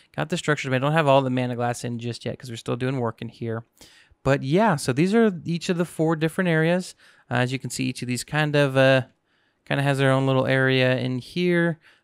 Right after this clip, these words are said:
Uh, we're gonna have the fission fuel and stuff like that coming in here, so it will be looking amazing. I'm gonna go ahead and put the, the marble bricks down here eventually, and the cool thing is the mana glass gives off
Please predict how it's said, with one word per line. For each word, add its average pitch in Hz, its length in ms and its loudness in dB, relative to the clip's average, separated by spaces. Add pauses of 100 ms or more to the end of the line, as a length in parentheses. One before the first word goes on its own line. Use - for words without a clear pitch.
Uh, 113 280 0
we're 117 80 -2
gonna 120 120 -2
have 117 120 -4
the 113 60 -14
fission 131 280 0
fuel 131 180 -2
and 127 80 -2
stuff - 200 -6
like 123 140 -6
that 131 180 -8
coming 123 260 -6
in 120 80 -8
here, 120 260 -6
so 110 440 -4 (400)
it 160 180 2
will 185 280 4
be 170 180 2
looking 165 340 0
amazing. 151 540 0
I'm 120 100 -4
gonna 143 140 -2
go 143 140 0
ahead 143 160 0
and 127 120 -2
put - 180 -6
the, 120 260 2
the 117 100 -6
marble 123 400 -2
bricks 120 480 -4
down 123 360 -4
here 123 280 -4
eventually, 160 760 -4
and 135 80 -6
the 127 60 -6
cool - 160 -8
thing 160 180 -4
is 151 140 -2
the 131 80 -6
mana 143 220 -2
glass 139 300 -4
gives 139 260 -6
off 120 320 2